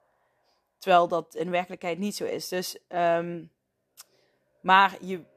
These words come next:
weet je wel, gewoon focus je op je gevoel en op hoe, ehm, wat jij daar zelf van vindt. En niet puur op basis van een foto.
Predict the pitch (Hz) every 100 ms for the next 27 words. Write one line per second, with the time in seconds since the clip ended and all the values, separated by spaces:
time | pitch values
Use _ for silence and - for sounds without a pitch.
0 | _ 196 208 254 240 247 - - - 214
1 | 220 208 - 233 220 208 - 180 _ _
2 | _ _ 165 165 _ _ 185 180 180 185
3 | 220 233 294 - _ - _ - 196 196
4 | - 202 180 196 185 - - 190 185 185
5 | 185 175 165 - - 185 190 190 180 -
6 | 190 214 240 226 233 294 392 - _ _
7 | _ - 180 220 - - 220 214 185 180
8 | 175 185 180 175 165 156 143 135